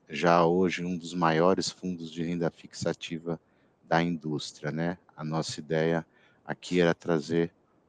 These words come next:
um novo tipo de produto, é, que pudesse trabalhar de forma mais, é, assertiva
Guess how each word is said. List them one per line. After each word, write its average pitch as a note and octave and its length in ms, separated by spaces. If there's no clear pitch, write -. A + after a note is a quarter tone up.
um D#2+ 80
novo G2 480
tipo - 400
de - 140
produto, G2+ 760
é, D#2+ 160
que - 180
pudesse F2 880
trabalhar E2 500
de D#2 140
forma E2+ 600
mais, E2 760
é, D#2 340
assertiva A2 1040